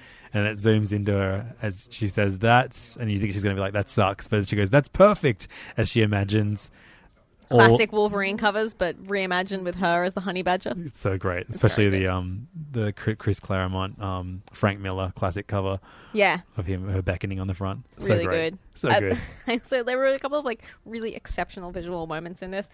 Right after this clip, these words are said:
Speaker 2: I like it when they're like, "Oh, we need to, um, go in disguise to this place," and they <laughs> all come,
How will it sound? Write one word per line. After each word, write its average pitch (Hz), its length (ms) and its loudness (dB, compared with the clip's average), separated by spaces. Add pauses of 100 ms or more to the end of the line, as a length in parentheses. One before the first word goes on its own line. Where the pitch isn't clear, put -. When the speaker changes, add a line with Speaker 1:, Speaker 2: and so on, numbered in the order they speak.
(220)
Speaker 2:
I 190 60 0
like 208 200 2
it 220 100 -2
when 190 360 -2
they're 160 120 -6
like, 165 200 -4
"Oh, 208 100 4
we 190 140 -2
need 185 200 -6
to, 190 240 -2 (380)
um, 160 460 -2 (200)
go 202 160 6
in 196 140 -4
disguise 185 760 0
to 226 100 -6
this - 120 -4
place," 247 400 -2 (460)
and 208 100 -2
they 226 140 2
<laughs> - 80 -8
all 247 80 0
come, 220 400 -4